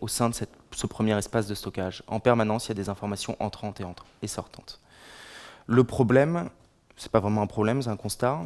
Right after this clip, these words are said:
l'évolution nous a fait ainsi, c'est que cette mémoire de travail, elle est limitée. Pour vous inviter à le toucher du doigt, je vais vous donner un exercice tout simple à faire. Ça va être de lire cette série de chiffres de gauche à droite,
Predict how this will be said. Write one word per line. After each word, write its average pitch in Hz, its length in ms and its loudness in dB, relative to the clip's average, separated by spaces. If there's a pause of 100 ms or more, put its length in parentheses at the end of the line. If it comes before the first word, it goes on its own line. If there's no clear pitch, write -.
(140)
l'évolution 107 400 -6
nous 110 140 -4
a 101 40 -4
fait - 120 -8
ainsi, 101 240 -6
c'est 135 140 -2
que - 60 -6
cette - 160 -12
mémoire 110 220 2
de 107 80 -2
travail, 120 360 -2
elle 107 100 2
est 104 60 0
limitée. 107 420 -2 (720)
Pour 113 140 2
vous 120 180 2
inviter 127 340 4
à 143 60 8
le 110 60 -4
toucher - 280 -6
du 110 120 -2
doigt, 117 240 4
je 127 80 -6
vais 110 100 -4
vous 104 120 -6
donner 110 180 0
un 117 100 2
exercice 104 540 -4
tout 123 140 -8
simple 131 280 -4
à 104 60 -2
faire. 123 400 -4 (140)
Ça - 180 -12
va 120 80 4
être 120 80 0
de 120 100 4
lire 127 320 4
cette - 200 -6
série 113 220 -4
de - 200 -14
chiffres - 500 -6
de 104 100 -2
gauche 123 300 0
à 110 40 0
droite, 95 440 -4